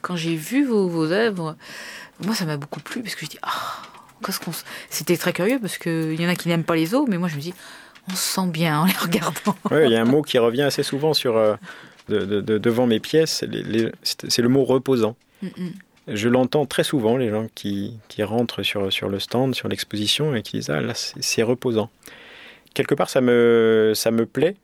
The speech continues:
Speaker 2: parce que je ne, comme je vous disais tout à l'heure, je ne, je ne crée pas ces œuvres pour provoquer ou pour, euh, choquer. Je travaille, euh, la matière, euh, dans vraiment un, un autre esprit.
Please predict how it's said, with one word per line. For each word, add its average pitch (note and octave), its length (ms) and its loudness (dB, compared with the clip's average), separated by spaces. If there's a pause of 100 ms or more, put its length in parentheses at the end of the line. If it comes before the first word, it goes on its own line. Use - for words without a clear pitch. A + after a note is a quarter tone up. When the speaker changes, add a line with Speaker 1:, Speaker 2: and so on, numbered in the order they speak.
(460)
Speaker 2:
parce - 220 -4
que B2+ 120 0
je A#2+ 140 2
ne, A2+ 440 4
comme G#2+ 240 -2
je G2+ 60 -6
vous G#2+ 80 -8
disais A#2 160 2
tout A#2 140 -4
à A#2 80 4
l'heure, D3 140 2
je A#2 100 0
ne, A2 240 2
je G#2+ 200 -2
ne A#2 140 4
crée - 240 -2
pas C#3+ 160 0
ces A#2+ 220 0
œuvres B2 180 0
pour A2+ 220 -4
provoquer B2 580 -2 (760)
ou G#2 100 -8
pour, G#2 320 -6
euh, G2+ 80 0
choquer. A2 440 0 (480)
Je - 100 -10
travaille, A2 400 2
euh, G2+ 100 4
la G#2 200 0
matière, B2+ 440 2
euh, A2 160 0 (300)
dans A2 200 -8
vraiment A2 380 -4
un, A2+ 320 -2
un A2+ 120 2
autre B2+ 220 0
esprit. - 340 -4